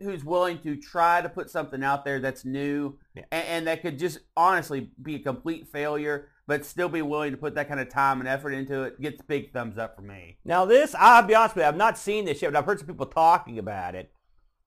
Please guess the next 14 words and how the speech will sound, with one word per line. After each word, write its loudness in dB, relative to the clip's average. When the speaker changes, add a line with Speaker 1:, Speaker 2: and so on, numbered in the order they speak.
Speaker 2:
This 2
is -6
someone, 2
uh, 2
y-, -8
using -6
their 0
Amiga -2
to -6
watch, 0
uh, -6
YouTube -4
video. -6
Now, -2